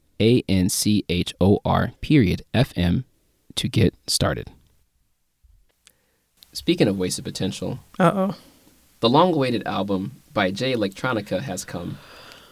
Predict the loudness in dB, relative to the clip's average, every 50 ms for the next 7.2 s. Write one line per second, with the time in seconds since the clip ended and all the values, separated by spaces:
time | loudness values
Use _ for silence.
0 | _ _ _ _ _ _ _ 2 6 6 6 6 4 0 -6 -10 -12 -14 -18 -20
1 | -20 -20 _ _ _ _ _ _ -8 -4 0 2 2 4 4 4 2 2 0 -2
2 | -6 _ _ _ _ _ _ _ _ _ _ _ -2 2 2 4 4 4 2 2
3 | -2 _ _ _ _ _ _ _ _ _ _ -10 -4 0 2 2 4 4 2 -2
4 | -4 -4 -6 -4 -4 -4 -4 -6 -6 -8 -10 _ _ _ _ 0 0 2 4 4
5 | 2 2 2 0 -2 -2 -4 -4 -4 -4 -2 -2 -2 -2 -4 -4 -6 -8 _ -8
6 | -6 -4 -2 -2 0 -2 -2 0 2 2 4 4 2 2 0 -2 -2 -4 -6 -10
7 | -14 -14 -14 -18